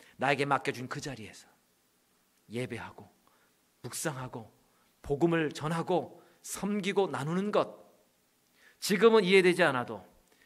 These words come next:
하나님이 예배해 놓으신 그 생명의 멸류관을 바라보도-, 바라보면서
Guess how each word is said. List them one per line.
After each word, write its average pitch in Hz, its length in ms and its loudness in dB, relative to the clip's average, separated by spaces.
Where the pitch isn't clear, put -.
하나님이 151 500 0
예배해 143 220 2
놓으신 127 280 -4
그 139 120 -8
생명의 190 520 -2
멸류관을 131 420 -2
바라보도-, 110 580 -8
바라보면서 120 880 -6